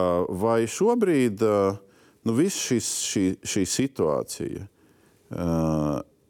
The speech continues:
jūs red-, jūs jūtat š-, tad problēmu, ka neviens nevada? Jūs katrs tur, gan R B R L, gan Eiropas dzelzceļa līnijā, nu, kaut ko,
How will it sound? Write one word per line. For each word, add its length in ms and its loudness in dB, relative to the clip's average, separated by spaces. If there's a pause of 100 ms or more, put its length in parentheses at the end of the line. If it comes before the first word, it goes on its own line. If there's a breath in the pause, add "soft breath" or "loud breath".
(220)
jūs 400 2 (200)
red-, 380 0
jūs 260 2
jūtat 540 0
š-, 160 -8
tad 220 -2
problēmu, 500 0
ka 80 -4
neviens 320 -2
nevada? 560 -2 (180)
Jūs 160 -2
katrs 380 -4
tur, 160 -2 (400 loud breath)
gan 160 2
R 100 -2
B 140 2
R 160 0
L, 140 0 (120)
gan 160 -2
Eiropas 240 -2
dzelzceļa 300 -2
līnijā, 240 0
nu, 100 -2
kaut 240 -2
ko, 120 0